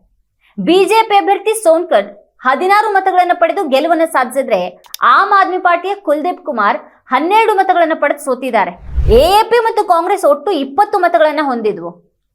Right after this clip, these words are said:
ಆದ್ರೆ ಎ ಎ ಪಿ ಮತ್ತು ಕಾಂಗ್ರೆಸ್ನ ಎಂಟು ಮತಗಳನ್ನ ಅಸಿಂಧು ಅಂತ ಘೋಷಿಸಲಾಯಿತು. ಚಲಾವಣೆಗೊಂಡಂತ ಮತಪತ್ರಗಳ ಮೇಲೆ ಚುನಾವಣಾಧಿಕಾರಿ ಗುರುತು ಹಾಕ್ತಾ ಇರೋದು, ಏನೋ ಬರಿತಾ ಇರೋದು ಅಲ್ಲಿರುವಂತ ಕ್ಯಾಮೆರಾದಲ್ಲಿ ದಾಖಲಾಗಿದೆ.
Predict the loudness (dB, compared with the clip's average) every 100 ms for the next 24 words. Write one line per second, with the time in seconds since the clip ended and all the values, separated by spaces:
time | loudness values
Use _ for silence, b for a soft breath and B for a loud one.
0 | _ 0 2 0 0 -2 B B B 2
1 | 4 4 2 0 -2 -4 -2 -2 0 -4
2 | -4 -4 -4 -2 -2 -2 -2 -2 -2 -4
3 | -2 -4 -2 -4 -2 -2 -2 -2 -4 -4
4 | -8 -10 -10 -10 -10 -10 -8 -8 -10 -4
5 | 0 2 2 0 0 0 0 0 0 0
6 | 0 0 0 0 0 0 -2 -2 -4 -12
7 | -4 0 0 0 -2 0 0 -2 0 -4
8 | -2 -4 -2 -2 -2 -2 -6 -10 -16 b
9 | b 2 2 4 2 2 0 -2 0 0
10 | -2 -8 -6 -2 -2 -2 -4 -6 -2 -2
11 | 0 0 0 0 -2 -2 -4 -4 -8